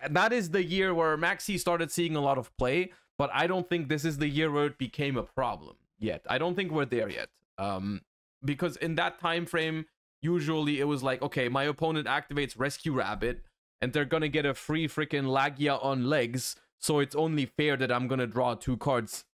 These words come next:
to combat that," right? Like, that, it did, it didn't feel like a super unfair trade. Like, it was, it was fine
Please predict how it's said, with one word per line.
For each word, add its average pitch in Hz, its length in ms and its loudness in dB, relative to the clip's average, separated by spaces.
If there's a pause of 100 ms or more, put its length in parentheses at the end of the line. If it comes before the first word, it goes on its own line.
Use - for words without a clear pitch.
to 127 160 0
combat 127 640 -2
that," 80 240 -4
right? 95 200 -4
Like, 110 200 -4
that, 127 260 0
it 123 140 -2
did, 143 180 0
it 135 140 -2
didn't 147 240 0
feel 160 200 0
like 131 280 0
a 117 260 2 (300)
super 147 400 0
unfair 131 420 0
trade. 110 400 -2
Like, 104 160 -2
it 120 60 0
was, 120 420 -2
it 127 120 2
was 117 200 0
fine 110 460 -2